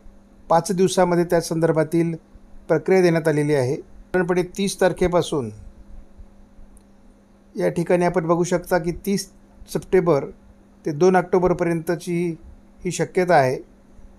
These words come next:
याविषयी संपूर्ण मीडियावर शाहीन चक्रीवादळाच्या संदर्भात ती चर्चा आहे, त्या संदर्भात आपण लक्ष ठेवून आहोत.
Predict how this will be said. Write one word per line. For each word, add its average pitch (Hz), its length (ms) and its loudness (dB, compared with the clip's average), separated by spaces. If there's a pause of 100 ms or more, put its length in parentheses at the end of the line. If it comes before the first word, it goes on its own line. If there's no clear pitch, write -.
(680)
याविषयी 202 680 2 (340)
संपूर्ण 185 500 2
मीडियावर 175 560 4 (760)
शाहीन 185 480 2
चक्रीवादळाच्या 180 680 2
संदर्भात 165 480 2
ती 170 180 -4
चर्चा 160 380 0
आहे, 147 200 2 (320)
त्या 180 140 2
संदर्भात 175 460 2
आपण 170 200 0
लक्ष 202 220 -2
ठेवून 165 280 -2
आहोत. 165 280 0